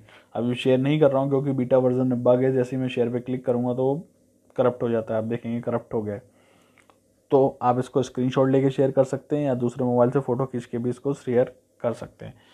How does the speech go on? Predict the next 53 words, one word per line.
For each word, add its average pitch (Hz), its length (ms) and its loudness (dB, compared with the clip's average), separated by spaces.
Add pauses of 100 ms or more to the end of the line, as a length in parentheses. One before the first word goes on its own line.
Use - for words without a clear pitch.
(560)
और 135 160 4
इसके 139 260 0
आगे 147 220 6
अगर 143 240 4
आप 143 200 4
कि-, 539 280 10
किसी 135 200 -4
और 139 200 4
के 151 120 0
क्यूआर 139 320 2
कोड 135 280 -4
को 143 120 -2
आप 131 180 2
ज्वाइन 131 220 -2
करना 131 260 -4
चाहते 123 280 -4
हैं 131 140 -8
या 127 160 0
फिर 131 140 -6 (240)
उसको 131 540 0
क्यूआर 131 360 0
कोड 131 220 0
को 131 80 -2
स्कैन 139 300 -2
करना - 280 12
चाहते 120 220 4
हैं 117 60 -2
Instagram 117 320 -2
पे, 123 140 -4
तो - 100 -8 (360)
उसके 117 220 -6
लिए 131 100 6
आपको 120 220 4
जाना 117 220 0
है 113 60 0
स्कैन 113 300 -6
क्यूआर 113 300 -2
कोड, 113 220 -4
नीचे 113 240 -4
दिख 127 220 -2
रहा 143 140 6
है 139 60 6
आपको, 139 400 -2 (380)
यहाँ 131 160 -4
स्कैन 123 320 -6
क्यूआर 120 280 0
कोड 117 280 -2
में 120 120 0
ऑप्शन 113 320 -6
पे - 80 -8
क्लिक 131 300 -6
करना 120 220 0
है, 123 160 -2